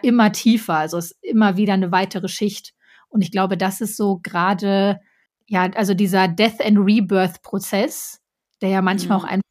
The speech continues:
Speaker 1: wie wir gerade
Speaker 2: <clears throat> Voll,
Speaker 1: gesprochen
Speaker 2: sorry.
Speaker 1: haben, einfach nicht so angenehm ist. Und häufig liegt ja auch das größte Wachstum in den größten Herausforderungen, oder nicht häufig, wahrscheinlich meistens. Und das merke ich schon auch gerade, ja.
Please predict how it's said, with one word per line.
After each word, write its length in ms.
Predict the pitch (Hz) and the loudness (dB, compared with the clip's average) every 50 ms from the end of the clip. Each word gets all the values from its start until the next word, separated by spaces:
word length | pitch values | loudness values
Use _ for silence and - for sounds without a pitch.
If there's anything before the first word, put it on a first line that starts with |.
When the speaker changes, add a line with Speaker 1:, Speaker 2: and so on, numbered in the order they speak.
| 247 - - 269 262 | -6 -2 0 0 0
Speaker 1:
wie 100 | - 214 | 0 -2
wir 80 | 196 | -6
gerade 280 | 165 - 185 190 - - | -8 -10 -10 -12 -12 -14
Speaker 2:
<clears throat> 0 | |
Voll, 240 | - - 190 175 170 | -14 -14 -14 -14 -10
Speaker 1:
gesprochen 320 | - - 208 196 190 226 180 | -8 -6 -6 -2 -2 -2 -2
Speaker 2:
sorry. 60 | 156 - 180 | -2 -4 -4
Speaker 1:
haben, 200 | 180 190 214 220 - | -2 -2 -2 -2 -4
einfach 340 | - - - 208 175 - 240 214 _ | -10 -12 -10 -10 -10 -10 -12 -14 _
nicht 240 | - 254 208 190 - | 0 2 2 2 0
so 80 | 214 - | -2 -4
angenehm 520 | - 190 247 269 233 190 175 170 165 165 | -2 -2 -2 0 0 0 0 -2 -2 -4
ist. 320 | - 196 240 262 - - _ _ - - - - _ _ _ - | -4 -6 -6 -8 -8 -14 _ _ -20 -20 -20 -20 _ _ _ -4
Und 440 | 220 196 196 190 185 190 190 - _ _ _ - | 0 0 2 2 2 0 -2 -6 _ _ _ -18
häufig 480 | - - - 202 220 214 220 226 - - | -6 0 0 2 2 2 0 -2 -2 0
liegt 240 | 214 226 214 - - | -2 -2 -2 -2 -2
ja 220 | 220 202 143 180 | 0 2 2 4
auch 240 | 196 196 202 196 - | 4 2 2 0 -2
das 220 | - 208 180 - | -4 -6 -6 -6
größte 380 | - 185 214 214 208 - 214 175 | -4 -2 -2 -2 -2 -2 -4 -2
Wachstum 500 | 196 202 202 - - - 214 208 202 208 | -2 -4 -4 -6 -6 -4 -2 -2 -2 -2
in 180 | - 208 190 190 | 0 0 2 2
den 300 | 190 185 180 196 202 - 254 180 | 2 0 0 -2 -4 -6 -8 -4
größten 480 | - 202 214 220 214 - - - 196 | -2 0 0 0 0 -2 -2 0 0
Herausforderungen, 760 | 185 180 165 175 208 214 - - 262 226 240 226 - 247 240 | 0 0 0 0 0 -2 -4 -6 -6 -6 -4 -4 -4 -4 -4
oder 120 | 208 175 165 | -4 -4 -4
nicht 180 | 160 165 - | -6 -6 -8
häufig, 220 | 202 185 196 202 185 | -8 -6 -6 -6 -8
wahrscheinlich 360 | 185 165 - 180 170 170 170 | -8 -6 -6 -6 -6 -4 -4
meistens. 540 | 170 165 175 196 - - - 294 294 - - - - - - - - - _ _ _ | -4 -4 -4 -6 -8 -10 -12 -14 -14 -14 -18 -20 -20 -20 -20 -20 -20 -20 _ _ _
Und 160 | - 208 196 | -2 0 0
das 180 | 185 185 185 - | 0 0 2 2
merke 240 | 220 208 208 208 - | 2 2 2 2 -4
ich 100 | 170 - | -8 -8
schon 280 | - - 208 220 214 | -4 -2 -2 -2 -2
auch 180 | - 165 170 - | -2 -6 -10 -10
gerade, 540 | - - 170 156 156 147 135 143 170 196 196 _ _ _ _ _ | -8 -6 -4 -4 -4 -4 -4 -6 -6 -8 -8 _ _ _ _ _
ja. 280 | - 175 170 165 - | -6 -6 -4 -6 -8